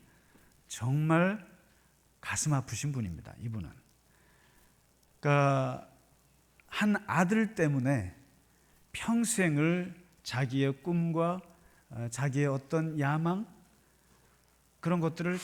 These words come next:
다 내려놓으신 분이 사실 이 마리아라는 분입니다. 아, 오늘 이 마리아는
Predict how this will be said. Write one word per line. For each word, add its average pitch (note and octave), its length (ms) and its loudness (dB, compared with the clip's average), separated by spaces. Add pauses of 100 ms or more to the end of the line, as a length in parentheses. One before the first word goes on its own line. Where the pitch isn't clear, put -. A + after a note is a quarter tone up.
(100)
다 F3 560 0 (880)
내려놓으신 C#3+ 840 2
분이 B2 340 -2 (300)
사실 C3 400 -4
이 C#3+ 240 -4
마리아라는 C3+ 800 0
분입니다. G#2+ 520 -8 (1080)
아, A#2 100 -4
오늘 D#3+ 880 4 (920)
이 G3 140 -2
마리아는 D#3+ 1500 2